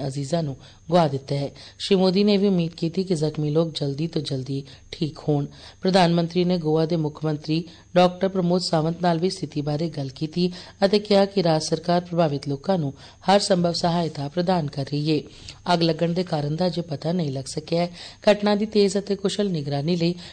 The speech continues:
ਕੰਟਰੋਲ ਰੂਮ ਕਾਇਮ ਕੀਤੇ ਗਏ ਨੇ। ਮੁੱਖ ਮੰਤਰੀ ਪ੍ਰਮੋਦ ਸਾਵੰਤ ਨੇ ਇਸ ਮੌਕੇ ਦਾ ਦੌਰਾ ਕਰਨ ਤੋਂ ਬਾਅਦ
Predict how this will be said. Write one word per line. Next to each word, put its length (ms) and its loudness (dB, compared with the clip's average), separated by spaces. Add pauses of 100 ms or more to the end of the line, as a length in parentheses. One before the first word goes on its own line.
(100)
ਕੰਟਰੋਲ 460 4
ਰੂਮ 160 0
ਕਾਇਮ 300 0
ਕੀਤੇ 320 -2
ਗਏ 180 2
ਨੇ। 180 0 (340)
ਮੁੱਖ 180 0
ਮੰਤਰੀ 320 2
ਪ੍ਰਮੋਦ 320 0
ਸਾਵੰਤ 460 -2
ਨੇ 200 0 (300)
ਇਸ 220 2
ਮੌਕੇ 300 0
ਦਾ 100 4
ਦੌਰਾ 240 2
ਕਰਨ 240 -4
ਤੋਂ 160 -4
ਬਾਅਦ 260 2